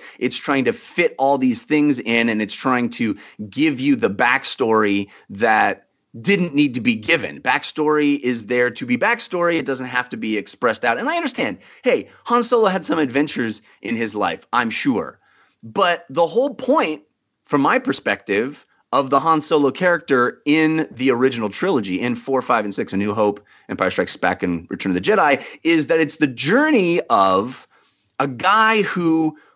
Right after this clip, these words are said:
mostly kept his head down and tried to be selfish and just tried to stay out of the big affairs of the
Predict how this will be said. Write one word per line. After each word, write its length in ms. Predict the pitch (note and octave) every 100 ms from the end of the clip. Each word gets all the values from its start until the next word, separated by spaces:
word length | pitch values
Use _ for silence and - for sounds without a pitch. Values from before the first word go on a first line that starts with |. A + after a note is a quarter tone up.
| -
mostly 600 | D#3 G#4 A4 - D#4 C#4
kept 300 | - B3 B3
his 140 | F3+
head 280 | C#3 F3 G3
down 520 | G#3+ A3 A3 A3+ A3+ - _ _ _
and 140 | D3
tried 320 | D3 G3+ F#3+ F3
to 60 |
be 160 | D3 E3
selfish 760 | - F#3+ G3 - G#3 G3+ - - _ _ _
and 220 | C#3+ D3
just 180 | F3 -
tried 200 | A3 G3+
to 60 | D3+
stay 380 | - - F#3 D#3+
out 220 | E3+ F3
of 80 | C#3
the 80 |
big 220 | B2+ D#3+ D3+
affairs 680 | - D#3 D#3 D#3 D#3 C#3 -
of 360 | B2+ B2+ A#2
the 340 | C3 B2+ B2